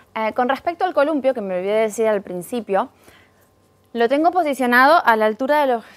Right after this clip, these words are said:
de la cadera, de los flexores de cadera. Si tienen un columpio rígido, si tienen un columpio que cede, como siempre, lo ponen un poquito más arriba, más o menos a la altura de la cintura que esté. Y muevo.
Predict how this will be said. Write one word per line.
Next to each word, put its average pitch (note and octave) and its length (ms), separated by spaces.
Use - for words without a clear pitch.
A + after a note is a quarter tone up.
de G#3 120
la G3+ 120
cadera, G#3 440
de F#3 100
los F#3+ 140
flexores B3 400
de A#3 120
cadera. F#3 460
Si A3 140
tienen B3+ 300
un C#4+ 120
columpio C4 460
rígido, G#3+ 460
si F#3 100
tienen A3+ 240
un A#3+ 100
columpio A#3+ 920
que G#3 120
cede, D4+ 540
como A3 240
siempre, D4 400
lo C#4 120
ponen C#4 220
un C#4 60
poquito C#4 280
más C4 160
arriba, A#3+ 300
más G#3+ 160
o B3 60
menos B3+ 220
a D#4 60
la C#4+ 80
altura A#3 320
de B3 80
la A3 100
cintura F3+ 500
que - 80
esté. - 200
Y E4+ 140
muevo. E3+ 320